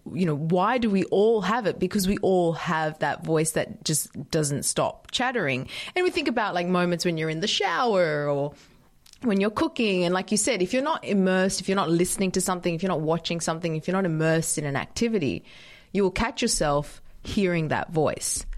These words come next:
So once you digest the fact <laughs> that we all have this voice going on, then as he explains, the author, Michael A. Singer explains, the next big idea is that, well, if you are hearing that voice, then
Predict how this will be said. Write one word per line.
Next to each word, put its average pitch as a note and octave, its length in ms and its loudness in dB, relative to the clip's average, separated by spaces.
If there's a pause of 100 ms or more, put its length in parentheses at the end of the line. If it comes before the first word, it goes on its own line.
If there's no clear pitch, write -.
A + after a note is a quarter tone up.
So - 160 -2
once A3+ 240 2
you B3 60 2
digest E3+ 760 0
the F3+ 100 0
fact E3 340 -2
<laughs> - 60 2
that F3+ 180 0
we E3+ 140 4
all E3+ 140 4
have D#3+ 200 2
this D3 160 0
voice E3+ 360 0
going D3 360 2
on, B2 320 2 (480)
then G#3 540 0 (200)
as E3+ 200 -2
he G#3 180 2
explains, E3 760 0
the D#3+ 200 0
author, D3 420 0
Michael D3 380 0
A. C3 80 4
Singer D#3+ 360 0
explains, B2+ 600 -2 (400)
the F3 240 -2
next F#3 340 0
big F3+ 200 2
idea D3 540 2
is D3+ 220 0
that, D#3 380 0
well, E3+ 300 2
if G3 320 -2
you A3 340 2
are D#3 280 0
hearing A3 720 0
that C#3+ 240 0
voice, C#3 520 0 (380)
then E3 640 -2